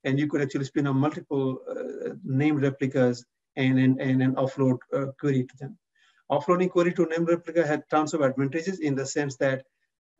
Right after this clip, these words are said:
if your, uh, primary, which is your write node, it could be seventy, uh, it could be sixty core, fifty core, forty cores, whatever, right?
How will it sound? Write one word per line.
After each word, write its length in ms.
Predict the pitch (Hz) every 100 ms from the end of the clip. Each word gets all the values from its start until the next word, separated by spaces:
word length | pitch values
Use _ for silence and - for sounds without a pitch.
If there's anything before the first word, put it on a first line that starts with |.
| -
if 460 | 135 120 170 -
your, 320 | 185 170 165 - _ _ -
uh, 320 | - - - 175 -
primary, 400 | 156 208 165 139
which 260 | 139 147 147
is 120 | 143
your 160 | 143 131
write 320 | 147 170 170
node, 300 | 147 120 127 - _ _ _ _ _
it 180 | 147 147
could 200 | 185 151
be 100 | 170
seventy, 480 | - 160 151 151 143
uh, 140 | 196 151
it 200 | 139 -
could 120 | 160
be 80 | 156
sixty 300 | 190 - 170
core, 160 | 151
fifty 300 | 147 165 175
core, 240 | 160 151 143
forty 320 | - 165 165
cores, 280 | - 147 147
whatever, 300 | 165 160 135
right? 260 | 127 226